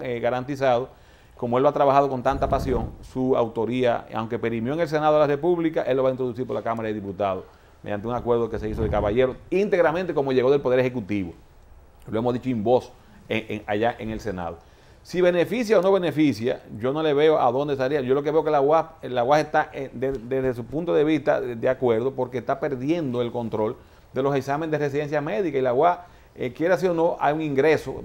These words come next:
Los estudiantes dominicanos para tomar el examen de residencia pagan un dinero que es compartido uas, eh, Ministerio de Salud. La mayoría, la mayor parte le va a la uas. Hablan de unos quince millones de pesos,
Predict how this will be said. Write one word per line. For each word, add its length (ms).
Los 140
estudiantes 280
dominicanos 480
para 220
tomar 180
el 80
examen 300
de 100
residencia 460
pagan 320
un 80
dinero 360
que 120
es 40
compartido 680
uas, 340
eh, 280
Ministerio 440
de 60
Salud. 340
La 80
mayoría, 420
la 80
mayor 200
parte 200
le 100
va 100
a 40
la 120
uas. 280
Hablan 260
de 60
unos 220
quince 300
millones 320
de 100
pesos, 420